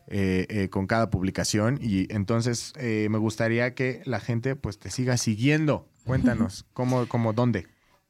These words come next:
Speaker 2: Instagram y Facebook como Ani Pavía Psicóloga. Pueden mandar ahí mensaje con sus temas que quieran escuchar o los que ven el video de YouTube por acá. Y, pues, también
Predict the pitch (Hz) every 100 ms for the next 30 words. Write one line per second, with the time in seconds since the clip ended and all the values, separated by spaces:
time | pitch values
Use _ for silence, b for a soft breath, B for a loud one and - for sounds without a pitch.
0 | _ _ - 370 370 269 330 339 320 294
1 | 294 285 254 294 - 277 269 269 277 -
2 | 240 240 233 220 226 214 214 277 302 320
3 | 330 349 381 - B B B - 247 247
4 | 240 226 233 233 214 233 233 233 233 226
5 | - 240 226 247 285 277 285 285 247 226
6 | 226 208 262 254 254 247 247 - 233 233
7 | 233 226 - - 208 - 240 - 226 226
8 | 226 - 269 240 240 240 - 233 226 226
9 | 226 233 240 233 226 226 - 311 277 254
10 | 254 320 359 - b b b b b b
11 | 277 262 254 277 269 - - 269 294 349